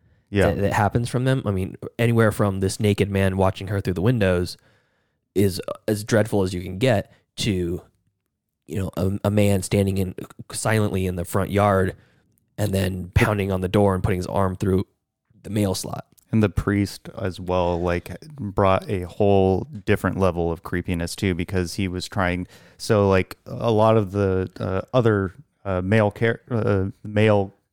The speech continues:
Speaker 1: characters, they were, uh, supposed to be threatening, but the priest, he was portraying something like, "Oh, you can trust me," but
Speaker 2: Yeah.
Speaker 1: there was an air to him, like, it's like, I don't know.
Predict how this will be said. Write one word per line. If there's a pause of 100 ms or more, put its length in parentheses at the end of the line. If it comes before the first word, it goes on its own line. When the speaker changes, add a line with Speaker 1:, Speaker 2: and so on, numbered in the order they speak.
(120)
Speaker 1:
characters,
they
were,
uh,
supposed
to
be (240)
threatening, (380)
but
the
priest, (320)
he
was
portraying
something
like, (180)
"Oh,
you
can
trust
me," (260)
but
Speaker 2:
Yeah.
Speaker 1:
there
was
an
air
to
him,
like,
it's
like,
I
don't
know.